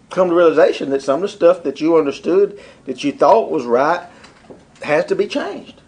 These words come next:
And then that, that's a hard, that's a hard place, you know, when you, when you start dealing with, you know, did God make me sick, or do-, God didn't make me sick? Did God do that to me to teach me something? When you start dealing with those issues, it's,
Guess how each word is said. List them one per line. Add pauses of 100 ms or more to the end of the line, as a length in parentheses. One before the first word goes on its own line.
(180)
And
then
that,
that's
a
hard,
that's
a
hard (500)
place, (240)
you
know,
when
you, (240)
when
you
start
dealing
with, (380)
you
know,
did
God
make
me
sick,
or
do-,
God
didn't
make
me
sick?
Did
God
do
that
to
me
to
teach
me
something? (240)
When
you
start
dealing
with
those
issues,
it's,